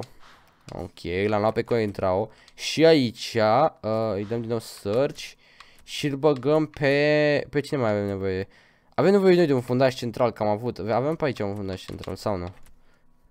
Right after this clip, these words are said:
Mai era unul, mă, pe care l-am luat eu, pe care l-am câștigat sau ceva de genul. Care era? Unde ești, bossule? A, în pagina, next page! Iertați-mă, nu.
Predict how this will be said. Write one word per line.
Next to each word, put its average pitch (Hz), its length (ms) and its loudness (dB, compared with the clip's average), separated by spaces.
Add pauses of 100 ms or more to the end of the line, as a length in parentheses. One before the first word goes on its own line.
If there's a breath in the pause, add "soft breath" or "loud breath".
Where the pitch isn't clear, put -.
(800)
Mai 143 120 2
era 190 120 8
unul, 214 180 6
mă, 165 100 4
pe 156 120 -2
care 139 180 2
l-am 139 200 2
luat 151 280 2
eu, 139 140 0
pe 117 120 -10
care 117 160 0
l-am 113 180 -2
câștigat 117 480 -2
sau 101 140 -4
ceva 113 200 -4
de 95 120 -6
genul. 95 280 -8 (960)
Care 131 220 2
era? 98 160 0
Unde 113 260 -2
ești, - 320 -8
bossule? 95 420 -6 (240 soft breath)
A, 214 180 12
în 196 80 10
pagina, 139 440 8
next 165 200 0
page! 175 340 2 (360 soft breath)
Iertați-mă, 131 720 2 (160)
nu. 104 260 -10